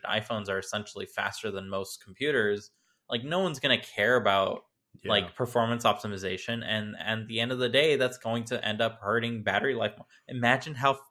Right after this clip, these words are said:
Speaker 1: long battery life would be if everything was coded in the way that it was in the iPhone O S two days, right?
Speaker 2: Right.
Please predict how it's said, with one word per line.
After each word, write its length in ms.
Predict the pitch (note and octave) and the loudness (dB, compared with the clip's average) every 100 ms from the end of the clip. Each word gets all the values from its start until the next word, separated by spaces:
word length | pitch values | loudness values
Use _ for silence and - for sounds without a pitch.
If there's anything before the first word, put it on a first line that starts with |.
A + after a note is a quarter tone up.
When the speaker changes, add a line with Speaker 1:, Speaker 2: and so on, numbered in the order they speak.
| _ _ - | _ _ -8
Speaker 1:
long 480 | A#2 A2+ A#2+ C3+ A#2 | -2 6 8 8 8
battery 320 | A2 C#3 C3 | 10 10 8
life 260 | A2 A2 | 4 2
would 180 | G#2+ G#2+ | -2 -6
be 360 | G#2 A2+ G#2 G2+ | -2 0 0 -2
if 160 | G2+ | 0
everything 400 | G#2 G#2 A2+ A2+ | 0 0 -2 -2
was 240 | G#2+ G2 - | -4 -4 -8
coded 440 | - A#2+ A2+ G#2+ | -2 0 2 0
in 120 | G#2 | -4
the 80 | G2+ | -4
way 320 | G2 G#2 G2+ | 0 2 2
that 320 | G2 G2 F#2+ - _ _ - | 2 2 2 -2 _ _ -2
it 160 | A2+ | -2
was 320 | G#2 G#2 G2+ G2 | 4 4 4 2
in 140 | G2 | -4
the 160 | G2 F#2+ | -4 -4
iPhone 460 | G2 G2+ - G#2 G2 | 0 0 0 -4 -2
O 140 | F#2+ | 0
S 320 | F#2+ F#2 - | 0 -2 -8
two 300 | - - G#2 | -8 -6 -4
days, 480 | G2 F#2+ - - - - _ _ - | -4 -6 -6 -8 -12 -14 _ _ 0
right? 200 | G#2 G2+ | 2 4
Speaker 2:
Right. 220 | F2+ | 2